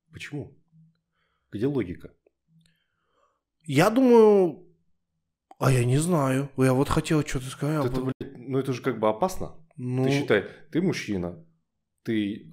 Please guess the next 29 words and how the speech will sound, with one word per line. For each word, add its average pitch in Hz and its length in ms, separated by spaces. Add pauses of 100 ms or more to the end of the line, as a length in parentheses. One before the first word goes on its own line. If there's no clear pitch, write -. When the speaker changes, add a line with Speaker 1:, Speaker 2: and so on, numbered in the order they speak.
Speaker 1:
а, 117 200
ну 104 80
хотя 139 240
нет, 226 120
может 254 320
быть, 175 100
Speaker 2:
М. 139 80
Speaker 1:
есть 127 140
логика. 113 360
Ты 135 80
Speaker 2:
Да. 160 460
Speaker 1:
же 113 60
уходишь. 143 520
Speaker 2:
Да, 175 400
да, 135 300
да, 127 260
да, 120 160
да. 117 120
Вот 123 200
я 131 80
про 139 160
это 139 80
Speaker 1:
Да. 131 60
Speaker 2:
хотел 127 180
сказать. - 260
Ты 139 80
знаешь, 131 220
что, 170 240
будучи, 139 420